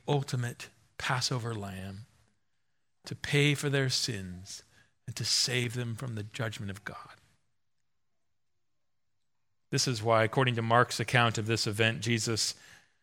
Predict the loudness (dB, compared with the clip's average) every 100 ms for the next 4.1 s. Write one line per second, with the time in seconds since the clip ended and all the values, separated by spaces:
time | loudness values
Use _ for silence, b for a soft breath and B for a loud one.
0 | _ -4 2 8 8 8 6 2 4 4
1 | 6 8 10 10 8 0 -18 _ _ b
2 | b b -4 4 6 8 6 6 4 4
3 | 4 4 0 -2 -2 -2 -2 -2 -2 -4
4 | -6